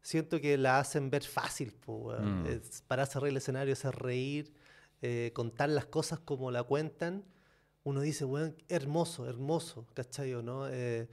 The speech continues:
Speaker 1: y se ve fácil,
Speaker 2: Sí.
Speaker 1: de alguna manera, ¿cachai? Pero por ese lado es súper bueno que nazcan nuevas generaciones de comediantes, pero también está la otra etapa de,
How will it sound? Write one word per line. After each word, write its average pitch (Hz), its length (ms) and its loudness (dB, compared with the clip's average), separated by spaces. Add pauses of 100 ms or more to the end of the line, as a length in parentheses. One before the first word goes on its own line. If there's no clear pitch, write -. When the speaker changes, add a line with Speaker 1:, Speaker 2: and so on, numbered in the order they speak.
(600)
Speaker 1:
y 120 540 -2
se 156 180 4
ve 170 100 8
fácil, 165 500 2 (320)
Speaker 2:
Sí. - 140 -8
Speaker 1:
de 104 300 -6
alguna 120 320 0
manera, 113 400 -4 (220)
¿cachai? 123 380 -14 (520)
Pero 151 520 6 (680)
por 143 180 10
ese 202 240 8
lado 254 420 8
es - 100 2
súper 226 340 2
bueno 233 760 2
que 175 500 2
nazcan 160 680 -2
nuevas 170 220 2
generaciones 160 520 -2
de 156 80 -2
comediantes, 156 720 -2 (680)
pero 131 180 2
también 131 680 0
está - 280 -2
la 131 160 4
otra 131 180 -2
etapa 131 400 0
de, 113 640 -4